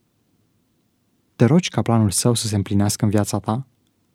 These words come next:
Te rogi ca El să te despartă de lucrurile care îți distrug experiența creștină? Te rogi să te ia în stăpânire prin Duhul Sfânt? Tatăl nostru a făgăduit să ne asculte rugăciunile și să ne răspundă la ele.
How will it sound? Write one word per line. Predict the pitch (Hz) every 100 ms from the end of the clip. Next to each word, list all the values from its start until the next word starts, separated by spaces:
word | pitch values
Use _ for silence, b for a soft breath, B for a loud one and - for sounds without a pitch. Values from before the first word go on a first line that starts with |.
| _ _ _ _
Te | 147
rogi | 180 196
ca | - 165
El | 170
să | 139 107
te | -
despartă | 104 - 120 113 110
de | 104
lucrurile | 101 104 107 101
care | 98 101
îți | 95
distrug | 104 - 143 147
experiența | 135 - 113 120 110
creștină? | - 95 - 110 110 131 - _ _ _ _ _ _ _ _
Te | -
rogi | 143 196 185
să | 196
te | 175
ia | 175
în |
stăpânire | 147 - 113 117 127 120
prin | 95
Duhul | 95 98
Sfânt? | 90 - 107 120 - _ _ _ _ _ _ _ _
Tatăl | 120 151 139
nostru | 117 - - 120
a | 117
făgăduit | 131 117 131 175
să | 170
ne | 143
asculte | - 143 123
rugăciunile | 98 95 - 113 110 110
și | - -
să | 127
ne | 117
răspundă | 110 - 123 113
la | 113
ele. | 104 92 131